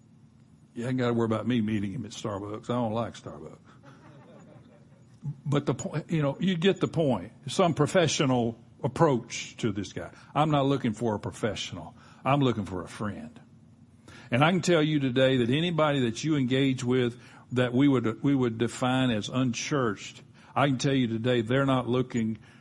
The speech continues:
uh, for anything except a friend to be real with them. I believe you can do that. As a congregation, we do not need to change who we are to reach people. I've, over the years, I've, "We need to do this and we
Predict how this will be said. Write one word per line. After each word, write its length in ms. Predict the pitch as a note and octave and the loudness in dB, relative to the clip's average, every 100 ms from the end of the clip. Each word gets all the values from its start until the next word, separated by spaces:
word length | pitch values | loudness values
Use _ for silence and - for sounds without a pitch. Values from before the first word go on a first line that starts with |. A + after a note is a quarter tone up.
| - - | -14 -8
uh, 160 | G#2+ | -8
for 180 | A2+ A#2+ | -2 0
anything 520 | C3+ D3+ A#2+ A2+ G#2 | 2 2 2 -2 -2
except 320 | G#2+ A#2+ G#2 | -2 -4 -4
a 40 | F#2+ | -8
friend 720 | - - D3+ C#3+ A2+ G2+ G#2 - - - | -8 -2 0 2 0 -2 -10 -12 -20 -6
to 160 | B2+ | -4
be 200 | G#2+ A#2 | 0 -2
real 560 | G2+ G2+ B2 A#2 G2 - | -2 0 2 2 0 -6
with 300 | - - - | -16 -18 -18
them. 200 | - - - - - - - - - - - - - - - - - - | -20 -20 -20 -20 -20 -20 -20 -20 -20 -20 -20 -20 -20 -20 -20 -20 -20 -8
I 120 | A2 | -4
believe 320 | B2+ A#2+ G2+ | 0 2 2
you 120 | G#2 | -2
can 220 | A#2 - F#2+ | -4 -6 -4
do 200 | A2+ A2 | -4 -4
that. 280 | - - - - - - _ - _ - - - - - - | -8 -14 -18 -20 -20 -20 _ -20 _ -20 -20 -20 -20 -14 -2
As 160 | C3+ C3 | 0 2
a 20 | |
congregation, 1000 | E3+ E3+ D#3+ D3+ E3 F3+ - G3+ G3 - | 4 4 4 6 6 6 4 0 0 2
we 180 | F3+ | 2
do 140 | F#3 F3 | 4 4
not 300 | F3 A3 F#3+ | 6 4 4
need 220 | G3+ F#3 | 2 2
to 60 | D#3 | 0
change 580 | - G3 D#3 C3 A#2 - | 2 2 4 2 0 2
who 160 | F3 | 4
we 240 | D3+ E3 D3 | 4 4 4
are 460 | C#3 G#2+ E2 - - - - | 4 2 -2 -10 -16 -20 -4
to 100 | C#3 | 2
reach 340 | A#2+ A2+ - - | 2 2 -2 -8
people. 420 | G2 - - - - - _ _ - _ _ - | -8 -8 -16 -20 -20 -20 _ _ -20 _ _ -6
I've, 200 | A#2+ A#2 C3+ | -4 -2 0
over 220 | C3+ C3+ | 2 4
the 100 | A#2+ | 4
years, 360 | A#2+ B2+ C3 A2+ | 4 4 4 2
I've, 100 | G#2+ | 2
"We 180 | B2 C#3 | 2 2
need 200 | C#3 B2+ | 2 0
to 120 | B2 | -2
do 240 | C3+ C3+ | 2 2
this 340 | B2+ B2 A#2 B2 | 2 0 0 -2
and 120 | A#2 | 0
we 160 | B2+ | -2